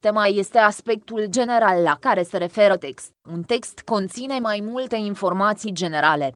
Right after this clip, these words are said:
care se referă la aspecte fundamentale, și sau informații de detaliu, care se referă la amănunte. Reține. Contextul este un element important al unei situații în care se comunică un mesaj.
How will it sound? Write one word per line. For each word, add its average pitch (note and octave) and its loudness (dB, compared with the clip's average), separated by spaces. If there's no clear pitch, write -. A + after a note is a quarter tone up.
care G#3 2
se F3 -6
referă F#3+ 4
la E3 4
aspecte G#3+ -2
fundamentale, G3+ 4
și - -8
sau D#4+ 0
informații G3+ -2
de F3+ -2
detaliu, C4 -2
care G#3 0
se F3 -6
referă F#3 2
la E3 4
amănunte. G3+ -4
Reține. F3+ -2
Contextul G#3+ -4
este G3+ -2
un B3+ -8
element G#3 -2
important G3+ -2
al C4+ 0
unei G#3+ -6
situații A3+ 0
în G3+ -6
care D4+ 2
se F4 -2
comunică A3+ -2
un G#3+ -2
mesaj. F3 0